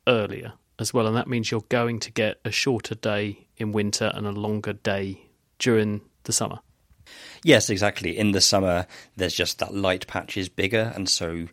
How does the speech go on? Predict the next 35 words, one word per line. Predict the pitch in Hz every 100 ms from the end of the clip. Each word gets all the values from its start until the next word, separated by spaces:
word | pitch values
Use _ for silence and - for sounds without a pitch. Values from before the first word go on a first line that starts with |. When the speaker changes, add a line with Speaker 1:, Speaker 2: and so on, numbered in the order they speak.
| _
Speaker 2:
sunrise | - - 92 87 87 85
is | 87 87
earlier | 87 87 87
and | 80 82
sunset | - 82 80 - 80 -
is | -
later. | 104 104 110 98 90 - - -
And | 92
then | 85 87
in | 90
the | 87
winter, | 95 95 -
you | 82
have | 80
the | -
complete | 101 90 -
opposite | 92 - - 98
effect. | - 80 -
There's | 87 85
much | 92 -
less | 92 90 -
of | 87
the, | 85 80 82
uh, | 82 82 -
less | 95 95
illumination, | 82 82 82 85 80 87 82
so | - 76
the | 78 80
sunrise | - - 87 85 82 85 -
is | 90
later | 85 78 - 80 78 - - -
and | 76
sunset | - 92 80 - -
is | 87
earlier. | 80 85 85 87